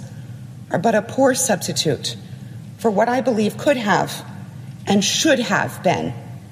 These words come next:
a thoughtful public debate at any time over the past year, such a discussion is still a worthy goal.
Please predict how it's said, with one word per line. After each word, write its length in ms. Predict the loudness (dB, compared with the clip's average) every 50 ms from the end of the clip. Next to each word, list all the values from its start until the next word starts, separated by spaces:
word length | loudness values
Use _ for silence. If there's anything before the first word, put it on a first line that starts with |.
| -16 -16 -14 -14 -14 -12 -2 2
a 100 | 2 2
thoughtful 640 | 2 2 2 2 2 2 0 -4 0 4 6 6 6
public 540 | 4 2 2 2 4 4 2 0 0 0
debate 580 | 0 0 2 4 4 2 2 0 -2 -4 -4 -4 -6 -10 -14 -14 -14 -4 0 2
at 180 | 2 2 2 2
any 240 | 4 4 4 4 4
time 440 | 2 0 2 2 4 4 4 2 2 2
over 160 | 2 2 2
the 100 | 2 0
past 440 | 0 0 0 0 2 0 0 -2 0
year, 360 | 2 4 4 4 4 2 -2 -8 -10 -12 -12 -12 -12 -14 -16 -16 -14 -14 -14 -14 -14 -14 -16 -16 -16 -14 -10
such 300 | -2 0 0 2 2 0
a 60 | 0
discussion 540 | 0 0 0 2 2 0 2 2 2 2 0 0 0
is 80 | 0 0
still 360 | 0 0 2 2 2 4 2
a 40 | 2
worthy 340 | 2 4 2 2 2 0 0
goal. 440 | 4 4 4 4 2 0 -4 -10